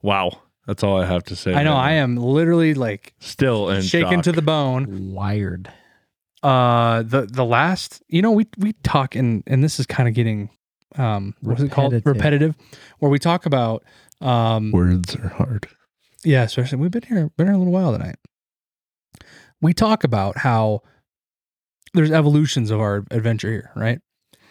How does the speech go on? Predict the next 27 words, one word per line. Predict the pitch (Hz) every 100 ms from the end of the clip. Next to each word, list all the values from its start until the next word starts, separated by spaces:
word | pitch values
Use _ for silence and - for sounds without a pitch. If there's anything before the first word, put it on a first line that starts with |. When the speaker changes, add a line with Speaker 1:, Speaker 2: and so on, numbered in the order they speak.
| _
Speaker 2:
And | - 131 127 123
there's | 131
been | 123
excitement | 135 - 143 127 123 113
times, | 113 104 104
and | 110
there's | 110
been | 120 123
this | 123 117
and | 117
that. | 107 - _
The | 131 131
last | 131 117 120 160 - - -
two | - 147
weeks | 120 98 113 - - - _ _ _ _ -
going | 135 123 127
forward, | - 117 120 143 160 _ _ - -
this | 139 139 -
thing | - 151
has | 135 110
taken | - - 139 143 135 - _ _ -
and | 123
turned | - 135
itself | 135 - 123 -
into | 117 117
a | 98
monster. | 98 - 95 - - 135